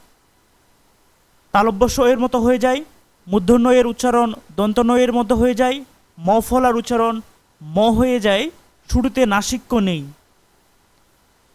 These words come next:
সঠিক উত্তরটি হচ্ছে অপশন খ, মূর্ধন্য এর উচ্চারণ দন্ত ন হয়ে যায়।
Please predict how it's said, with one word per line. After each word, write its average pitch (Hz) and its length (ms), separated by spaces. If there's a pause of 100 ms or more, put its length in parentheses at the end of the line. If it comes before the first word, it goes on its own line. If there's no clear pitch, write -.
(380)
সঠিক 240 300
উত্তরটি 285 340
হচ্ছে 247 500 (1040)
অপশন 233 400
খ, - 160 (1120)
মূর্ধন্য 220 420
এর 226 200
উচ্চারণ 220 520 (320)
দন্ত 214 280
ন 226 180
হয়ে 190 220
যায়। 151 300